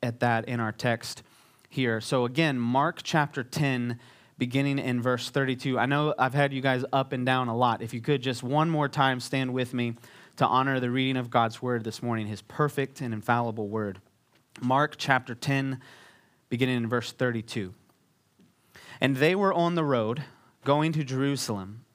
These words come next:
and Jesus was walking ahead of them, and they were amazed. And those who followed were afraid. And taking the twelve, he began to tell them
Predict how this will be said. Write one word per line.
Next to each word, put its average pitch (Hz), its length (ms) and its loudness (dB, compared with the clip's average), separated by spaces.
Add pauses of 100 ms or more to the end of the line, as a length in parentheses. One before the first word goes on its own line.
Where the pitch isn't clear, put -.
and 123 140 -4
Jesus 160 400 0
was 135 140 0
walking 143 400 2
ahead 151 260 4
of 113 160 -4
them, 117 220 0
and 120 120 2
they 135 140 6
were 143 180 2
amazed. 135 640 -2 (460)
And 135 180 4
those 175 260 2
who 175 120 -2
followed 151 480 2
were 127 220 2
afraid. 117 560 0 (580)
And 127 160 0
taking 175 440 2
the 160 80 0
twelve, 139 640 0
he 147 140 -2
began 139 440 -2
to 135 60 -6
tell 151 360 2
them 113 400 -6